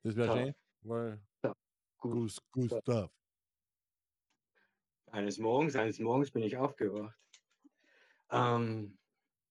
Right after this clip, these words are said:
Speaker 2: hm. Bis wir warten, <clears throat> wenn wir schon
Speaker 1: Okay.
Speaker 2: so
Speaker 1: Was,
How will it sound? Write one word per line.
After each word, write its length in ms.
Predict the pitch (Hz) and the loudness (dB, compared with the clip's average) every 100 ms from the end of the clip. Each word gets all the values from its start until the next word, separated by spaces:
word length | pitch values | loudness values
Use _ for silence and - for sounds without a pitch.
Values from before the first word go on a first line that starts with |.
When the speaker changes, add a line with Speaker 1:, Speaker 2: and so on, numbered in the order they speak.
| _ _ _ _ 104 | _ _ _ _ -10
Speaker 2:
hm. 280 | 104 110 110 _ _ _ _ _ _ _ _ _ _ _ _ _ _ _ _ _ _ _ _ _ _ _ _ _ _ _ _ _ _ _ _ _ _ _ | -8 -10 -16 _ _ _ _ _ _ _ _ _ _ _ _ _ _ _ _ _ _ _ _ _ _ _ _ _ _ _ _ _ _ _ _ _ _ _
Bis 100 | 151 | 4
wir 140 | 147 135 | 6 6
warten, 340 | 147 151 131 _ _ | 6 4 0 _ _
<clears throat> 180 | _ - | _ -2
wenn 280 | 135 110 | 0 0
wir 220 | 117 127 135 | 4 4 4
schon 120 | 135 | 4
Speaker 1:
Okay. 220 | 131 113 | 4 2
Speaker 2:
so 160 | 110 101 _ | 0 -6 _
Speaker 1:
Was, 180 | 123 135 | -2 -2